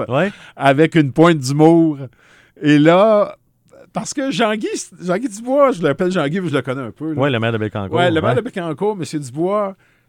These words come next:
Speaker 2: euh, c'est, c'est un gars d'une grande intelligence et d'une grande sagesse. Puis, euh, il, il dit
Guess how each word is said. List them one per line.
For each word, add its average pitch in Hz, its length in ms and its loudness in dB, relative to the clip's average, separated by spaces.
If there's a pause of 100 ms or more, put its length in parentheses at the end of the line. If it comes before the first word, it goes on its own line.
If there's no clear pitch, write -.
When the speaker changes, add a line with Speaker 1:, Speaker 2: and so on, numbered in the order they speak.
(220)
Speaker 2:
euh, 113 300 -4 (280)
c'est, - 260 -14
c'est - 180 -14
un 180 160 -2
gars 240 160 -2
d'une 151 160 -12
grande 170 240 -4
intelligence 135 680 -8
et - 20 -6
d'une 113 160 -12
grande 135 240 -6
sagesse. 101 640 -12 (400)
Puis, 202 360 -4 (920)
euh, 120 240 0 (1300)
il, 170 200 -2
il 175 160 0
dit 147 280 -4